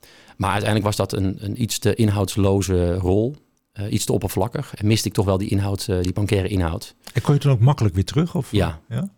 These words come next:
Speaker 1: Ja, ja, het,
Speaker 2: Ja.
Speaker 1: het, het punt is dat de Rabo is zo'n complexe organisatie. Eh, niet alleen qua structuur, maar ook qua, eh, inhoud, processen, ehm,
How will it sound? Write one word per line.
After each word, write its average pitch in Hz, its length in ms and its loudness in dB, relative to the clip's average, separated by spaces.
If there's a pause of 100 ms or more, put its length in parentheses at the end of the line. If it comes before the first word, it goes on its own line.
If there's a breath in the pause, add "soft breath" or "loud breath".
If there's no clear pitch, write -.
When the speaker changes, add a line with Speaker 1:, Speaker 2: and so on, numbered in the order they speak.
Speaker 1:
Ja, - 260 -4
ja, 117 180 0
het, 113 240 -6
Speaker 2:
Ja. - 280 -12 (120)
Speaker 1:
het, - 180 -6
het 113 100 -6
punt 147 180 2
is 127 80 -2
dat 120 100 0
de 113 60 0
Rabo 127 300 0
is - 160 -2
zo'n 123 240 4
complexe 120 420 0
organisatie. 104 640 0 (520)
Eh, 104 140 -2
niet 110 160 2
alleen 104 160 4
qua 98 160 0
structuur, 127 640 -2 (320 soft breath)
maar 92 140 0
ook 113 160 0
qua, 104 360 0
eh, 104 100 -4 (100)
inhoud, 135 520 0 (140)
processen, 104 760 0 (140)
ehm, 98 120 -8